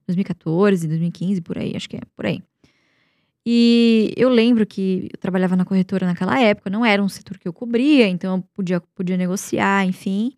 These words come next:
E a ação tinha vindo de sessenta reais pra quarenta. Aí depois foi pra trinta e cinco, depois foi pra quarenta de novo. Trinta e cinco, aí quarenta de novo. Aí você fala, "Opa, bateu trinta e cinco duas vezes, voltou pra quarenta."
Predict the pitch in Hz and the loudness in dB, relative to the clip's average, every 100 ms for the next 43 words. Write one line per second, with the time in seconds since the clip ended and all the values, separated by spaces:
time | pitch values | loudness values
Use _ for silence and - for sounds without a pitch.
0 | _ _ _ _ 233 233 240 247 254 226 | _ _ _ _ -4 -2 -4 -6 -4 -4
1 | 226 220 - 214 - 220 233 196 196 - | -2 -4 -8 -10 -8 -10 -8 -6 -6 -10
2 | 196 220 208 147 139 _ _ _ _ _ | -16 -12 -10 -10 -12 _ _ _ _ _
3 | _ _ _ _ _ 190 190 202 - 202 | _ _ _ _ _ -10 -8 -6 -8 -10
4 | 196 220 208 220 - 196 180 220 208 208 | -6 -6 -4 -6 -8 -6 -6 -6 -10 -8
5 | 208 202 202 196 202 220 226 208 196 185 | -8 -10 -8 -6 -6 -4 -4 -2 -2 -2
6 | 165 - _ _ 202 240 233 226 190 208 | -6 -10 _ _ -4 -2 0 0 0 -2
7 | 214 220 226 233 190 - 165 208 185 - | -4 -4 -2 0 0 -2 -6 -6 -8 -4
8 | 170 - 147 156 _ _ _ _ _ _ | -4 -4 -10 -10 _ _ _ _ _ _
9 | _ _ 165 - 180 202 202 185 196 190 | _ _ -8 -6 -2 0 0 0 -2 -2
10 | 196 190 175 175 185 208 - 214 202 220 | 0 0 2 2 4 0 -2 -6 -8 -2
11 | 220 180 165 147 | -2 -2 -4 -8